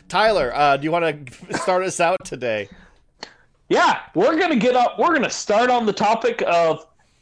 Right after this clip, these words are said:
Speaker 2: everyone's favorite thing in beer and what actually made us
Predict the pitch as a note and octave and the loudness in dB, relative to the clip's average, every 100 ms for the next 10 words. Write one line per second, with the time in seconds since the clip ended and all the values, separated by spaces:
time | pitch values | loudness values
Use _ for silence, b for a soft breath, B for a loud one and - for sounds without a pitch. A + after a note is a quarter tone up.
0 | _ C#3 A3+ C4 C#4+ C4 B3+ A#3+ - - | _ -2 0 0 0 2 2 2 -2 -6
1 | F3+ A3+ A3+ G#3 A3+ G#3 - _ _ _ | -2 0 0 0 0 0 -4 _ _ _
2 | - _ _ _ _ _ _ _ _ - | -20 _ _ _ _ _ _ _ _ -20
3 | - G#3 A3+ G#3 G3 E3+ F3 F#3+ G#3 G3+ | -6 -2 0 0 0 -2 -2 0 2 0
4 | F#3+ B B B - D#3 D#3 D3+ C3+ - | -4 B B B -4 0 0 0 -4 -12
5 | _ _ _ - - - C#3 B3 D#4 D4+ | _ _ _ -20 -20 -10 -2 0 2 0
6 | - C4 A3+ B3 B3 - - - | 0 0 2 2 0 -2 -8 -16